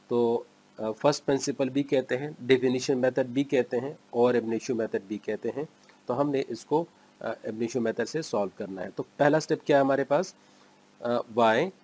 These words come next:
तो हमने डेल्टा के साथ लिखना है वेरिएबल्स को, तो y plus delta y is equal to sine टू एक्स plus delta x। जहाँ पर हमारा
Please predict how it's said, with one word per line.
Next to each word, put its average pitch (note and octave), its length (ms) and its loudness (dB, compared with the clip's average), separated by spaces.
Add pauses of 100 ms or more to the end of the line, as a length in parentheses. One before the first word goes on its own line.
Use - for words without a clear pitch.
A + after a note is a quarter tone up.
(260)
तो B2+ 60 2
हमने C3+ 260 2
डेल्टा B2 300 2
के C#3 100 -2
साथ C3 280 0
लिखना C3 260 0
है C3 200 0 (120)
वेरिएबल्स A2+ 560 0
को, D#3 200 -4 (220)
तो A#2+ 60 -4
y A2+ 280 4 (140)
plus C#3+ 340 0 (280)
delta B2 340 0
y D#3 200 2 (640)
is D3+ 180 -2
equal B2+ 320 -2 (100)
to D3+ 180 0 (440)
sine A#2 560 0 (1300)
टू C3+ 360 2 (1400)
एक्स - 400 0 (100)
plus A#2+ 520 0 (680)
delta A2 640 -4
x। G#2 120 -16
जहाँ A#2+ 180 -2
पर B2 160 -2
हमारा A#2+ 320 0